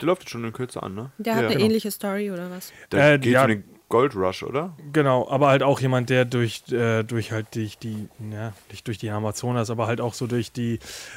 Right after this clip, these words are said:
Speaker 3: äh, Wildnis ein bisschen durch muss und ein bisschen, äh, Exploration halt auf, auf einem Floß über einen, äh, Fluss und nach Gold suchen, keine Ahnung.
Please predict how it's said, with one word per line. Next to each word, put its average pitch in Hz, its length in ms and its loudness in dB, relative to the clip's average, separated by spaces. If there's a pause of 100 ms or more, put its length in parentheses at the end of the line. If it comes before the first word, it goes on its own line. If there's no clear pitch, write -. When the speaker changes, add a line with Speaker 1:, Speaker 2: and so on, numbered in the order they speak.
Speaker 3:
äh, 117 280 4
Wildnis 143 380 4
ein 135 60 2
bisschen 131 320 2
durch 131 260 4
muss 131 300 0
und 123 480 -2
ein 127 200 -2
bisschen, 135 360 -4
äh, 127 160 -4
Exploration 139 760 0
halt 127 300 0
auf, - 480 -8 (540)
auf 143 120 2
einem 160 140 6
Floß 185 300 10
über 147 100 4
einen, 143 380 2
äh, 95 840 -10 (260)
Fluss 151 320 0
und 123 220 -4
nach 113 220 -4
Gold 117 200 0
suchen, 117 220 -6
keine 113 200 -4
Ahnung. 113 180 -2